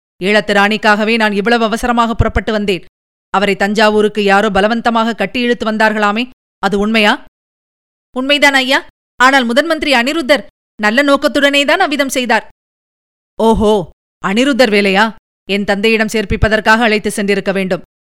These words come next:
பூங்குழலி, முதன் மந்திரியின் நோக்கம் வெற்றி பெற்றதா? அவர்கள் சக்கரவர்த்தியும் ஈழத்து ராணியும்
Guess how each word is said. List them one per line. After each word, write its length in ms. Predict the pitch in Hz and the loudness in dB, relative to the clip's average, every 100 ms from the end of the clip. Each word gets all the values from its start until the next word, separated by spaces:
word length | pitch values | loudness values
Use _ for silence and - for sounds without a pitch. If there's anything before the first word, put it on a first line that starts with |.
| _ _ _ | _ _ _
பூங்குழலி, 500 | - 214 220 220 202 165 _ _ - | -4 -2 0 0 0 -6 _ _ -8
முதன் 220 | 202 233 | -2 0
மந்திரியின் 420 | 226 226 226 214 | 0 -2 -2 0
நோக்கம் 220 | 220 226 | 0 0
வெற்றி 200 | 202 202 | -4 -2
பெற்றதா? 360 | 202 - 214 214 - _ _ _ _ - | -2 -2 0 0 0 _ _ _ _ -2
அவர்கள் 400 | 202 214 190 143 _ _ _ | 0 0 -2 -6 _ _ _
சக்கரவர்த்தியும் 640 | 220 220 254 233 247 220 | -6 -2 0 0 -2 2
ஈழத்து 240 | 233 247 247 | 2 2 2
ராணியும் 400 | 226 220 202 | 0 0 -4